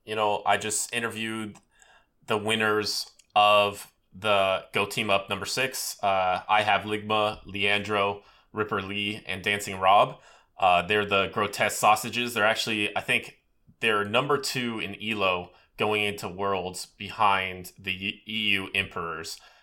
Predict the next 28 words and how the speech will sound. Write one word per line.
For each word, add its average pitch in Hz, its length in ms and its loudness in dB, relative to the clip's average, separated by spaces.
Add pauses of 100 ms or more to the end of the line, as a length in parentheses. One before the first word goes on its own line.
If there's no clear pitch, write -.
And 104 500 -2
a 117 80 0
little 180 200 2
bit, 185 240 2 (360)
a 127 100 2
little 170 180 2
bit 196 100 2
of 170 100 0
drama. 147 380 4
Check 156 260 0
out, 156 240 4
check 165 180 -2
out 151 220 6
the, 131 260 0
some 123 240 0
hot 135 260 4
takes, 151 360 0
uh, 98 300 6
from 107 340 2
the 104 140 0
Grotesque 107 560 -2
Sausages 104 720 0
when 110 160 -2
I 101 100 4
interviewed 110 360 0
them 101 240 0
if, 101 240 0
uh, 95 260 6